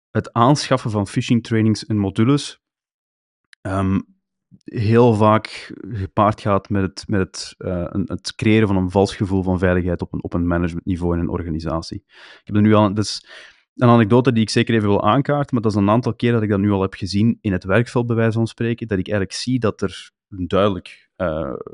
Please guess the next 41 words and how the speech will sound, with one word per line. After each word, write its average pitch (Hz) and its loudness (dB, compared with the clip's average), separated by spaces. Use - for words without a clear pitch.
ja, 90 -4
gegrond 95 -4
probleem 95 0
is 92 -2
op 92 -2
het - -20
gebied - -6
van 95 -4
het 92 -6
maturiteitsniveau 92 -2
van 87 -2
de 87 -2
beveiliging 92 -2
van 92 -4
de 90 -2
organisatie. 90 -4
Dat 101 0
men 98 2
eigenlijk 95 -2
als 95 -4
een 101 4
van 92 0
de 95 2
eerste 131 2
zaken 90 -2
op - -20
phishing 120 -2
training 117 2
modules 113 -2
aanschaffen 110 -4
gaat 104 -2
springen 113 0
en 92 -2
dat 95 -2
vervolgens 95 -4
gaat 101 -4
uitrollen 101 0
voor 90 -6
de 87 -6
hele 92 -2
organisatie. 92 -4